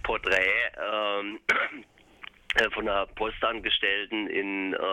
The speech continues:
Seoul, äh, also ein koreanischer Film. Und da sieht man, dass die Koreaner auch, äh, über dieses sehr fantastische und teilweise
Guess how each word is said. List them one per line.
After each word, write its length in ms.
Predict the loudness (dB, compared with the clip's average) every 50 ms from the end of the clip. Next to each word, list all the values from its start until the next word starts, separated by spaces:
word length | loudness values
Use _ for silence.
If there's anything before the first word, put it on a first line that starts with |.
| 2 0 0 -2 -6 -6 -8 -8 -8 -6 -6 -8 -6 -2 2 2
Seoul, 580 | 2 2 2 -4 -4 -2 -2 -2 -2 -4 -6 -6
äh, 40 | -6
also 400 | -4 -2 -2 0 -2 -2 0 0
ein 100 | -2 -2
koreanischer 680 | -2 -2 2 2 2 2 2 0 -2 -2 -2 -4 -4 -2
Film. 320 | -2 -2 -2 -2 -4 -8 -10 -10 -8 -6 -6 -6 -6 -8 -10 -2 0
Und 280 | 0 0 0 0 0 0
da 80 | 0 0 -2 -2 -4
sieht 200 | -4 -4 -2 -2
man, 160 | -2 0 0
dass 120 | -2 -2 -2 0
die 60 | 0 0
Koreaner 840 | 2 2 0 2 2 2 2 2 2 2 0 0 0 0 0 0
auch, 720 | 0 -2 -2 -2 -2 -4 -6 -6 -2 0 2 2 2 0 -2
äh, 60 | -4
über 240 | -6 -2 0 0 0
dieses 320 | 2 0 0 0 0 -2 -2 0 2
sehr 160 | 2 2 2 -2
fantastische 920 | -2 -2 -2 -2 -2 -2 -2 -2 -2 -2 -4 -2 0 0 2 2 0 -2
und 180 | -2 -4 -2
teilweise 440 | 0 0 0 0 0 -2 -2 -2